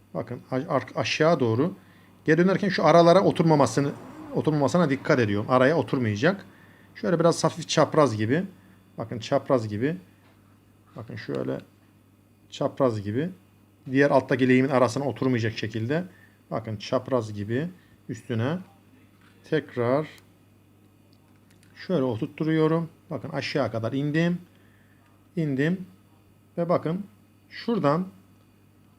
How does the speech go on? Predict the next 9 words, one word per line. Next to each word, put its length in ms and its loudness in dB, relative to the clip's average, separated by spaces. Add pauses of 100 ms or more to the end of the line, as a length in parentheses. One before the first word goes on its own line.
(680)
lehimimi 360 2
kopardım. 640 0 (680)
Şöyle. 720 0 (1000)
Tamam 220 -4
mı? 100 -8
Şöyle 280 -4
şuraya 280 -2
kadar 280 -4
büktüm. 400 -4